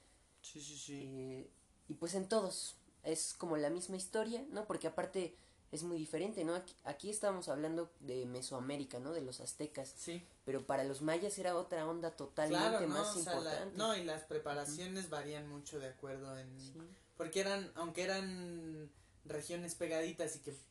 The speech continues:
Speaker 1: podemos decir que a-, o sea, estaban en el mismo territorio en el que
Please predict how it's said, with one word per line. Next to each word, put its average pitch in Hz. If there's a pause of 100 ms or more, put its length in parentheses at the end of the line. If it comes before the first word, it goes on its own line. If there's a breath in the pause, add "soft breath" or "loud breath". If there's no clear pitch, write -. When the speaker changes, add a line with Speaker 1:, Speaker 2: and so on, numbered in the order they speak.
(120)
Speaker 1:
podemos 156
decir 156
que 151
a-, 131 (480)
o 135
sea, -
estaban 160
en 143
el 135
mismo 160
territorio 143
en 135
el 120
que 135